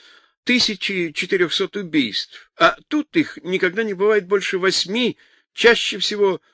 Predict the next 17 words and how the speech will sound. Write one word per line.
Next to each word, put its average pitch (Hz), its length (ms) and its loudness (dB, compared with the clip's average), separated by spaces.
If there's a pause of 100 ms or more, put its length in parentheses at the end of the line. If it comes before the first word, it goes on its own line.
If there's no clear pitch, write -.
(160)
не 226 100 -2
больше 254 300 -2
двух 214 320 -6
в 151 80 -10
год. 139 320 0 (520)
Ни 226 140 0
тебе 131 240 -2
мафии, 170 520 -2
ни 175 140 0
организованной 131 760 0
преступности. - 920 -10 (220)
Провинциальное 247 680 -2
болото. 170 440 -4 (720)
Самое 185 340 2
худшее — 151 480 -6 (760)
вялая 220 400 6
торговля 190 520 2